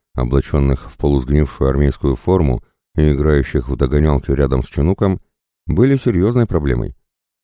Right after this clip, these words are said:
Впервые эти жуткие человекообразные существа упоминаются в поэме Льюиса Кэрролла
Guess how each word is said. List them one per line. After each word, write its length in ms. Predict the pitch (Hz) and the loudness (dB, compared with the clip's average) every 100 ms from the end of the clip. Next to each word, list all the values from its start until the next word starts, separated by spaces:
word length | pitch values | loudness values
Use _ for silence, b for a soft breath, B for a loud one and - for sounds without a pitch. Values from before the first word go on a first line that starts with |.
| - | -20
Впервые 520 | - 76 73 78 76 | -2 0 4 4 4
эти 120 | 71 | 2
жуткие 520 | 65 78 78 - 69 | 0 -2 -2 0 0
человекообразные 880 | - 76 73 67 69 67 76 69 69 | 0 0 0 0 -2 2 0 2 0
существа 580 | 65 67 76 - 85 87 | 0 -4 -6 -4 -2 2
упоминаются 760 | 71 67 67 73 69 - 71 - | 2 0 0 2 0 0 -2 -2
в 100 | - | -6
поэме 480 | 76 73 73 76 - | -2 0 2 0 0
Льюиса 480 | 71 69 69 67 - | -2 -2 0 -2 -6
Кэрролла 440 | - 73 55 52 | -6 -4 -4 -6